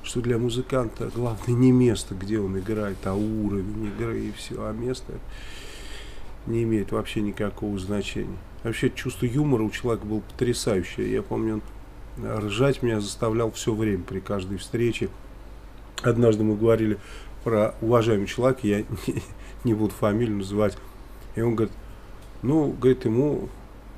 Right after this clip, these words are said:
дали за сраку. Я говорю, «За че дали?» Он говорит, «За сраку». Я говорю, за какую сраку? Он не говорит, за какую? А говорит, заслуженного работника культуры, за сраку.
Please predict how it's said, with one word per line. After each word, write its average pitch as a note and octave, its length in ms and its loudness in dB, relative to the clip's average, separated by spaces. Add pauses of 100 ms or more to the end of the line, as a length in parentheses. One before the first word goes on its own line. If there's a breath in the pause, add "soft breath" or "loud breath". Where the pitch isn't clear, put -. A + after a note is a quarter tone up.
(280)
дали C3 300 10
за C#3 240 8
сраку. G#2 600 6 (600)
Я G2 120 -2
говорю, F#2 180 0
«За G2+ 180 0
че B2 380 2
дали?» A#2+ 440 2 (880 loud breath)
Он F#2+ 140 -2
говорит, F#2 200 -4 (180)
«За G2+ 240 0
сраку». F2+ 580 -2 (280)
Я G#2+ 100 -6
говорю, G#2+ 240 -8
за - 120 -8
какую A2 440 0
сраку? G#2+ 480 -2
Он A2 80 -2
не G2+ 60 -2
говорит, A2+ 200 4
за A2 100 4
какую? A2 640 0 (380 loud breath)
А A#2 60 2
говорит, A2 180 0
заслуженного A#2+ 840 6
работника A2 720 6
культуры, F#2 960 2
за A2+ 240 6
сраку. G#2 760 4